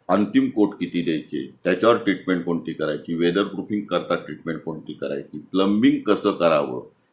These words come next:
याची माहितीसुद्धा मुद्देसूदपणे कॉलम वाईज, पॅरेग्राफ वाईज, परिच्छेद वाईज आतमध्ये लिहिणं अत्यंत महत्त्वाचं आहे.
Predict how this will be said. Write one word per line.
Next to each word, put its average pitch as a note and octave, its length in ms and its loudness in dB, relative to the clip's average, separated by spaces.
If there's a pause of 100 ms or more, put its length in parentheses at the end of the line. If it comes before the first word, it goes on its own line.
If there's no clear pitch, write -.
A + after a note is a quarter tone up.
(180)
याची E2+ 340 2
माहितीसुद्धा D#2+ 920 -4
मुद्देसूदपणे E2 1200 -4 (520)
कॉलम F#2 460 6
वाईज, D2 360 0
पॅरेग्राफ F2 600 4
वाईज, C#2 400 -4 (100)
परिच्छेद F2+ 540 -2
वाईज C#2 260 -2 (460)
आतमध्ये E2+ 680 0
लिहिणं D#2+ 400 -2 (100)
अत्यंत G#2 840 0
महत्त्वाचं D#2+ 760 2
आहे. C#2+ 220 0